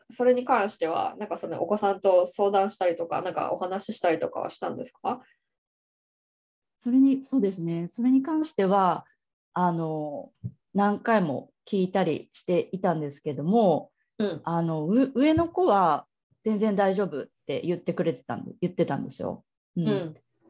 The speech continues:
Speaker 2: で、まあ、お-、夫とのこう時間がずれてたので、
Speaker 1: うん。
Speaker 2: なんとかやりくりしてやってたんですね。うん。
Speaker 1: うん。
Speaker 2: まあ、下の子はもう全然それがダメみたいな感じになって、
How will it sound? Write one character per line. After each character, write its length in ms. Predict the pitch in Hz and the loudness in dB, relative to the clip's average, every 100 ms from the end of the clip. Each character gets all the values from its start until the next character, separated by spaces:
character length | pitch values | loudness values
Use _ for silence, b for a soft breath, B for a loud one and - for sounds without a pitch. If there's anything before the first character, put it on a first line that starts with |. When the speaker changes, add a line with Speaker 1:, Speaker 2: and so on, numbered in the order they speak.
| _ | _
Speaker 2:
で、 140 | 262 220 | -2 0
ま 200 | 226 226 | 0 0
あ、 40 | |
お-、 180 | 208 _ _ | -2 _ _
夫 360 | 233 247 - 339 | -4 -2 0 2
と 120 | 359 | 4
の 160 | 233 | 4
こ 100 | - | 4
う 60 | 160 | 2
時 140 | 151 | 2
間 240 | 170 185 175 | 2 2 4
が 320 | 170 160 - _ | 4 2 -2 _
ず 100 | - | 0
れ 100 | 190 | 2
て 140 | 185 160 | 2 0
た 180 | 135 - _ | -6 -8 _
の 140 | 147 | -6
で、 400 | 143 196 170 131 _ _ _ _ - | 4 6 6 2 _ _ _ _ 0
Speaker 1:
う 60 | |
ん。 40 | 220 | 2
Speaker 2:
な 100 | 226 | 4
ん 60 | |
と 80 | 214 | 2
か 80 | 151 | 2
や 140 | 170 | 4
り 120 | 180 | 2
く 120 | 190 170 | 0 -2
り 100 | 151 | -2
し 80 | |
て 80 | - | -2
や 120 | 151 | -2
っ 120 | 147 - | -2 -4
て 120 | 160 | -4
た 140 | 147 | -4
ん 80 | 139 | -8
で 100 | 131 | -10
す 120 | 135 | -6
ね。 300 | 143 240 - _ _ _ | 0 0 0 _ _ _
う 40 | |
ん。 240 | 170 160 135 | -2 -2 0
Speaker 1:
う 280 | 403 170 160 _ _ _ - | -2 -4 -12 _ _ _ -4
ん。 60 | 247 | -2
Speaker 2:
ま 80 | 226 | -2
あ、 40 | |
下 280 | 190 - 302 | -2 2 6
の 140 | 302 | 6
子 240 | 302 320 269 | 4 4 6
は 380 | 190 165 135 _ _ _ | 6 4 0 _ _ _
も 80 | 175 | -4
う 20 | |
全 240 | 175 202 | 0 2
然 160 | 190 190 | 2 0
そ 80 | 190 | 0
れ 80 | 180 | 0
が 100 | 175 | 0
ダ 100 | 175 | 2
メ 300 | 185 180 - | 4 2 0
み 80 | 147 | -10
た 100 | 147 | -10
い 60 | 131 | -10
な 80 | |
感 180 | 135 147 | -8 -10
じ 140 | 139 143 | -6 -6
に 40 | |
な 100 | 139 | -6
っ 80 | 139 _ _ | -8 _ _
て、 460 | 294 240 156 - | 4 6 6 2